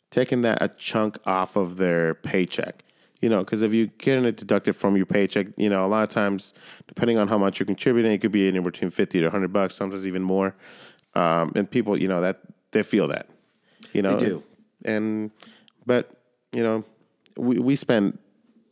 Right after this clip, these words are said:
Speaker 1: our money on stupid things all the time, you know,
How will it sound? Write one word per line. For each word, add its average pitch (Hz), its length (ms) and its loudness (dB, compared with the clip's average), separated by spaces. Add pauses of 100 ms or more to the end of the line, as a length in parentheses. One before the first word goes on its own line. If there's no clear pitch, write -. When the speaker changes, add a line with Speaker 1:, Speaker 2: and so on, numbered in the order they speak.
(100)
Speaker 1:
our 110 140 4
money 98 400 6
on 90 240 0 (480)
stupid - 360 -2
things 90 280 -2
all 90 260 0
the 90 60 0
time, 90 400 -2 (840)
you 104 100 0
know, 87 260 0